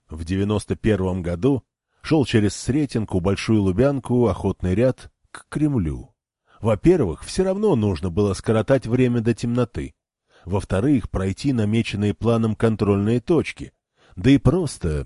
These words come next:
немыслимо интересно вновь прогуляться по улицам родного города за три десятка лет до собственного рождения. Погода неожиданно быстро начала меняться.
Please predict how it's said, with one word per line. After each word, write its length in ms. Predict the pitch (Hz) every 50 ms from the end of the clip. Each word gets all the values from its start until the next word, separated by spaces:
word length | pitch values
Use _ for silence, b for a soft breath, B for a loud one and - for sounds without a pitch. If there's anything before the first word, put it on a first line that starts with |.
| - _
немыслимо 720 | 90 95 104 110 110 113 151 202 175 - 175 180 175 175
интересно 680 | 170 156 - 160 156 143 127 117 92 - - - 85 80
вновь 340 | 85 92 104 110 104 -
прогуляться 640 | - 104 101 87 90 95 92 107 131 123 - - 98
по 140 | - - 87
улицам 520 | 87 95 110 113 107 104 - - 101 95
родного 400 | 95 101 98 95 107 104 98 101
города 560 | 90 82 113 139 135 113 92 78 78 78 69 - _ _ _ _ _ _ _ -
за 220 | 90 87 101 90
три 200 | - - 101 95
десятка 440 | 92 95 90 - 104 90 - - 101
лет 240 | 92 101 113 113 107
до 140 | 95 110 98
собственного 680 | - - 113 - - - - 107 107 107 107 104 107
рождения. 720 | 107 113 107 98 85 82 78 69 65 65 - - - - _ _ _ _ _ _ _ _ _ _ b b b b b -
Погода 420 | - 104 87 113 139 147 120 98
неожиданно 640 | 85 85 87 90 90 80 82 101 101 92 101 101 104
быстро 460 | 98 90 101 110 104 - - 104 110
начала 340 | 107 107 101 - 113 104 107
меняться. 680 | 110 117 120 127 143 139 127 117 - - - - -